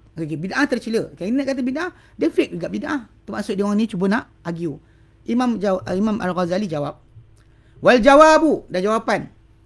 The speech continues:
"annama dzakartumuhu min anna bid'atal madmumata kullu muhdatsin rafa'a sunnatan qadimatan huwa haq,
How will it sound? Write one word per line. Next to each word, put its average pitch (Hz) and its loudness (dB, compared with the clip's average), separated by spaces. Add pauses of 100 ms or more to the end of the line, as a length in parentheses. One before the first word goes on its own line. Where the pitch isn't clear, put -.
(220)
"annama 277 4
dzakartumuhu 247 0
min 214 0
anna 226 4
bid'atal 208 -2
madmumata 202 -4
kullu 202 -2
muhdatsin 208 0
rafa'a 202 -2
sunnatan 196 -6
qadimatan 170 -4
huwa 180 2
haq, 170 -4